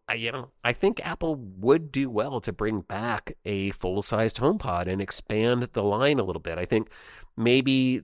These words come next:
the HomePod Mini has allowed them to get a lot more traction, and now the market might be a little bit more open to a more full-featured, better-sounding product, something that can fill a room a little bit better. I think they maybe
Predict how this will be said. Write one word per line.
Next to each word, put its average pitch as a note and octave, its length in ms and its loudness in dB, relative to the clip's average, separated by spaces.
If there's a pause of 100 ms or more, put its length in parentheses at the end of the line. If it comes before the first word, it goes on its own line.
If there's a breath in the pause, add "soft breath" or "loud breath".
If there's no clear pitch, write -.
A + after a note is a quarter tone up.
the A2 640 -2
HomePod A2+ 380 0
Mini A2 320 4
has G#2+ 140 0
allowed G2+ 340 2
them G2 160 -2
to G2 80 -6
get G2+ 140 -2
a F#2+ 40 -2
lot F#2 240 -6
more F#2 140 -4
traction, C3 800 0
and G#2 340 0
now G#2 500 0 (340 loud breath)
the G#2+ 60 0
market G#2 400 2
might A2 260 0
be A2+ 100 2
a G#2+ 40 4
little A2 200 2
bit A#2+ 160 2
more A2+ 240 4
open A#2 400 4
to A2+ 340 0
a G2+ 140 2
more F#2+ 600 2
full-featured, G#2 1120 2
better-sounding G#2 1000 0
product, A#2+ 420 -2
something G#2+ 300 0
that G2 120 -4
can - 140 -2
fill G#2 260 0
a F#2 60 0
room A2 300 0
a G2+ 40 0
little F2 200 -6
bit D#2+ 180 -10
better. D#2+ 260 -6 (320 loud breath)
I - 100 -2
think C3+ 320 6 (340)
they A2+ 180 2
maybe A#2+ 800 2